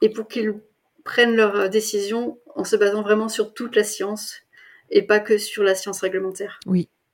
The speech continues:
Speaker 2: voilà. C'est ce que, c'est ce que l'on espère. Est-ce que, heu, je peux vous demander ce que vous pensez, vous, des, des, mmh, parce qu'en fait, à chaque fois, heu, on nous dit : « Mais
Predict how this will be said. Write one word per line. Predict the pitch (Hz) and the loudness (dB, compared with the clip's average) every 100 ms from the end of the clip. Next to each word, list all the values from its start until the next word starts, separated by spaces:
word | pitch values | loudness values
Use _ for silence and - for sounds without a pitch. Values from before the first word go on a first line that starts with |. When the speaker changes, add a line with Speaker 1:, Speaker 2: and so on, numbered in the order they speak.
| _ | _
Speaker 2:
voilà. | 175 165 160 - _ - - _ _ _ | -2 0 -2 -8 _ -20 -20 _ _ _
C'est | - | -6
ce | 175 - | -6 -6
que, | - | -12
c'est | - 180 | -6 -6
ce | - | -2
que | 185 | 0
l'on | 170 170 190 196 180 | 2 0 -2 -2 -2
espère. | 185 190 - 220 - | -2 -2 -2 -4 0
Est-ce | 240 - | -2 4
que, | 427 415 - | 4 4 4
heu, | 202 202 | 4 4
je | - | 4
peux | 247 | 2
vous | 208 | 4
demander | 202 277 | 2 2
ce | 381 | 2
que | - | 0
vous | 196 196 | 0 0
pensez, | - 196 - 294 | 0 -2 0 -2
vous, | 220 | 0
des, | 214 185 180 175 - | 2 2 2 -2 -6
des, | 160 175 175 170 165 156 - - | -6 -4 -2 -4 -4 -4 -6 -10
mmh, | - - - | -12 -16 -2
parce | 190 - | -2 0
qu'en | - | -2
fait, | 180 240 | -2 -2
à | 170 | -2
chaque | - 180 - | -4 -8 -8
fois, | - 233 240 - | 0 2 2 0
heu, | 165 175 | 0 0
on | 180 | -2
nous | 180 180 | -4 -6
dit : « | 175 247 | -6 -4
Mais | 226 190 | -2 -2